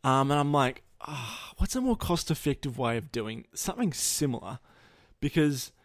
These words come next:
I, I've done, uh, critiques can be good, but if you're just sending them an email with a Loom link saying, "Hey, your things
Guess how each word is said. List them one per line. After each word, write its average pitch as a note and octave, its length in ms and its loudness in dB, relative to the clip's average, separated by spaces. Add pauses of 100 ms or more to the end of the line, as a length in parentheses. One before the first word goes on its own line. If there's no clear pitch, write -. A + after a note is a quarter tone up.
(240)
I, D3+ 220 2
I've B2+ 100 2
done, G#3 440 2 (760)
uh, C#3+ 60 0 (580)
critiques F#3 520 0
can F3+ 340 2
be D3+ 180 6
good, C#3+ 380 2 (500)
but C3+ 120 8
if C#3+ 80 2
you're E3 80 -2
just G#3+ 200 0
sending G3 200 4
them E3+ 100 4
an C#3 80 4
email C#3 340 4
with B2 120 0
a A#2 40 -2
Loom A#2+ 300 0
link A#2+ 180 -2
saying, A2+ 280 -2
"Hey, A2+ 160 -2
your A2 160 -2
things A#2 340 -6